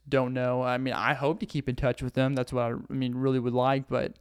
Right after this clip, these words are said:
also they got their own lives and they're in other parts of the United States. So, um, but it, it was a very, um, awesome experience. Uh, before it just, I wanted to take a little bit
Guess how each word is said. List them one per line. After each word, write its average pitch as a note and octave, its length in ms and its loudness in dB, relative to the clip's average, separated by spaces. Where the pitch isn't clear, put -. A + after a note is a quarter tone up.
also D3 300 4
they D3 140 2
got C#3+ 160 0
their C#3 120 -2
own C3 220 -2
lives A#2+ 400 0
and B2 100 -2
they're B2 280 0
in B2 260 -6
other C3 240 2
parts A#2+ 460 -4
of B2 180 -6
the B2 80 -6
United B2 340 -6
States. B2 380 -4
So, A2 300 -2
um, C#3 420 -6
but B2+ 240 2
it, C3+ 440 -6
it D3+ 100 0
was D#3 220 0
a C#3 60 0
very, C3+ 520 2
um, C3 760 -2
awesome C#3 340 6
experience. C#3 880 0
Uh, B2+ 540 2
before C3+ 440 -2
it A#2 200 -2
just, C3+ 260 -4
I B2 80 4
wanted D#3+ 240 4
to C#3+ 80 2
take D3 240 4
a C#3 60 2
little C#3+ 240 8
bit C#3 360 4